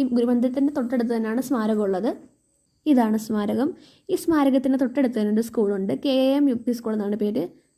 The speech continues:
നമ്മൾ ആ സ്മാരകത്തിലോട്ട് കയറി ചെല്ലുമ്പോൾ തന്നെ കുമാരനാശാൻ്റെ ഒരു പ്രതിമ വെച്ചിട്ടുണ്ട്. ഞങ്ങൾ ഈ സ്മാരകത്തിൽ ആദ്യമായിട്ടല്ല, ഞങ്ങളുടെ വീടിനടുത്ത് തന്നെയാണ് ഈ സ്മാരകം. അതുകൊണ്ട് കുറേ വട്ടം വന്നിട്ടുണ്ട്. ഇവിടെ കുറേ നല്ല ഗാർഡനും കാണാൻ നല്ല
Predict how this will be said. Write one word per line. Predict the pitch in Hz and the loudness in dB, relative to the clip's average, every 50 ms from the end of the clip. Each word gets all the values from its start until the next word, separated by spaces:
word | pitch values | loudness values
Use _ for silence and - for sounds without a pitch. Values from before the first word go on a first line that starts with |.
| _ _ _ _ _ _ _ _ _ _ - | _ _ _ _ _ _ _ _ _ _ -4
നമ്മൾ | 330 311 320 339 320 | 0 2 4 4 4
ആ | 302 302 | 2 0
സ്മാരകത്തിലോട്ട് | - 302 269 247 247 247 240 233 254 254 247 262 254 | 0 0 0 0 2 0 0 0 0 0 0 0 0
കയറി | 262 233 226 226 233 233 | 0 0 0 0 -2 -2
ചെല്ലുമ്പോൾ | 247 220 214 208 202 - 190 | -2 0 0 0 0 -2 -2
തന്നെ | 185 190 202 - - - - - _ - | -2 -2 -4 -6 -8 -14 -20 -20 _ -2
കുമാരനാശാൻ്റെ | 302 285 294 294 277 277 285 277 262 - 285 277 277 254 | 2 2 4 4 4 2 0 0 -2 -2 -2 0 0 0
ഒരു | 247 247 | 0 -2
പ്രതിമ | 269 196 202 202 214 214 | -2 -4 -4 -4 -4 -4
വെച്ചിട്ടുണ്ട്. | 202 - - - - 175 185 185 - 285 - - _ _ _ _ _ _ _ _ _ _ _ _ _ _ _ _ - 214 | -4 -6 -6 -6 -6 -4 -4 -4 -4 -6 -8 -10 _ _ _ _ _ _ _ _ _ _ _ _ _ _ _ _ -4 -2
ഞങ്ങൾ | 233 240 254 269 294 | 0 2 4 4 2
ഈ | 277 - | 2 2
സ്മാരകത്തിൽ | 330 320 311 302 311 302 311 311 311 294 | 0 0 2 2 2 2 2 2 0 2
ആദ്യമായിട്ടല്ല, | 277 262 269 269 254 - 170 190 208 214 226 | 0 0 0 -2 -2 -2 -2 -2 -2 -2 0
ഞങ്ങളുടെ | 233 247 262 269 262 | 0 0 2 2 2
വീടിനടുത്ത് | 254 262 269 277 262 247 254 277 | 2 2 2 2 0 0 0 0
തന്നെയാണ് | 277 277 269 254 247 240 | 0 0 0 0 -2 -2
ഈ | - | -4
സ്മാരകം. | - 220 214 214 220 226 254 285 - - - - - - _ - | -6 -6 -6 -4 -4 -4 -4 -6 -8 -10 -20 -20 -20 -20 _ -4
അതുകൊണ്ട് | 294 294 311 320 320 311 330 | 0 2 2 4 2 2 2
കുറേ | 294 277 269 | 2 2 0
വട്ടം | 254 262 262 247 | 0 0 -2 -2
വന്നിട്ടുണ്ട്. | 220 208 220 185 185 190 202 233 285 - | -2 -2 -4 -4 -4 -4 -4 -4 -4 -4
ഇവിടെ | 320 330 320 330 349 | -2 -2 -2 0 0
കുറേ | 339 311 320 320 302 302 | 0 0 2 2 2 2
നല്ല | 285 277 277 269 277 262 240 233 | 2 2 2 0 0 0 -2 -2
ഗാർഡനും | 226 214 208 214 214 220 214 190 - - - _ _ _ _ _ - | -2 -2 0 0 0 0 0 -2 -4 -8 -14 _ _ _ _ _ -2
കാണാൻ | 320 311 302 294 294 277 | 0 2 4 4 4 4
നല്ല | 277 269 | 4 2